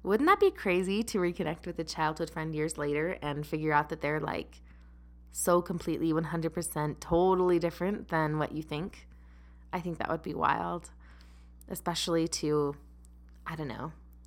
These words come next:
have something like that happen at the end of your trip <laughs> where it just, like, completely blows up. That would be nuts. Anyway, I don't think my husband would be down for just, like, meeting up with a random friend in, like, <laughs> a random city either, so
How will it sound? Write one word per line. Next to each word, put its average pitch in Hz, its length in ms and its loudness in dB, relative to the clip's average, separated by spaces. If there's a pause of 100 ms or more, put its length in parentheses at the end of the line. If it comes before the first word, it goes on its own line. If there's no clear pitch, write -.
(120)
have 180 240 2 (380)
something 160 360 0
like 147 160 -4
that - 160 2
happen 160 340 -4
at 160 100 -6
the - 100 -6
end 156 140 -2
of 156 100 -4
your 143 100 -2
trip - 440 -6
<laughs> 156 80 -10
where - 120 2
it 160 220 0
just, - 240 0
like, - 260 -4 (480)
completely 165 440 2
blows 143 300 0
up. - 220 -2
That 131 140 4
would 151 120 -8
be 143 100 -6
nuts. - 400 -10 (380)
Anyway, 147 360 0 (240)
I 214 80 6
don't 302 160 4
think 254 180 2
my 214 120 2
husband 196 320 -2
would 151 100 -6
be 151 100 -2
down 156 340 0
for 143 260 2
just, 156 220 -2
like, 151 140 0
meeting 156 240 0
up 160 120 -2
with 156 100 -2
a 147 80 2
random 143 800 -2
friend 151 400 2
in, 156 100 2
like, 147 180 0
<laughs> - 0 -
a 226 100 6
random 175 520 -2
city 165 420 -2
either, 170 400 0
so - 320 -4